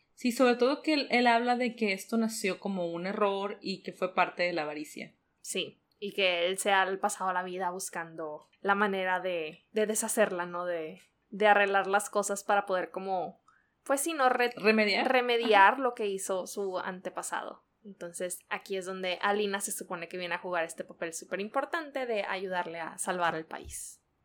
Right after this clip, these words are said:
Speaker 1: Y con esto, digamos que cierra el capítulo seis y comenzamos, perdón, el capítulo cinco y
Speaker 2: Cinco,
Speaker 1: comenzamos
Speaker 2: cinco.
Speaker 1: con el seis, en el que Alina ya llega al pequeño palacio y nos presentan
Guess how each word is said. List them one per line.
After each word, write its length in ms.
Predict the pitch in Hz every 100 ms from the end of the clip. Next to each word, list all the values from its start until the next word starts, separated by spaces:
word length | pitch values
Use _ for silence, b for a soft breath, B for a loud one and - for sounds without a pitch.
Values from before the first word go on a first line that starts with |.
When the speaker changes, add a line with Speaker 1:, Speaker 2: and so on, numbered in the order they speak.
| _ -
Speaker 1:
Y 140 | 220
con 180 | 226 226
esto, 540 | 220 - 247 247 - _ -
digamos 400 | 202 196 202 -
que 80 | 202
cierra 320 | - 185 214
el 80 | 220
capítulo 340 | 220 202 202
seis 460 | - 208 220 220 -
y 140 | 190
comenzamos, 720 | 185 180 175 180 180 180 _ _ _ _
perdón, 280 | 208 196 185
el 40 |
capítulo 380 | 180 220 277 233
cinco 400 | 226 202 190 -
y 60 | 208
Speaker 2:
Cinco, 160 | 202
Speaker 1:
comenzamos 480 | 175 170 180 180 196
Speaker 2:
cinco. 80 | -
Speaker 1:
con 100 | 180
el 120 | 170
seis, 460 | - 214 311 - - B B B B _
en 200 | - 202
el 120 | 202
que 80 | 190
Alina 280 | 196 202 214
ya 180 | 208 208
llega 420 | 190 220 233 254
al 260 | - 226 220
pequeño 320 | 202 196 196
palacio 680 | 220 185 175 175 180 175 -
y 340 | 196 196 196 -
nos 180 | 175
presentan 640 | - 165 165 170 - 185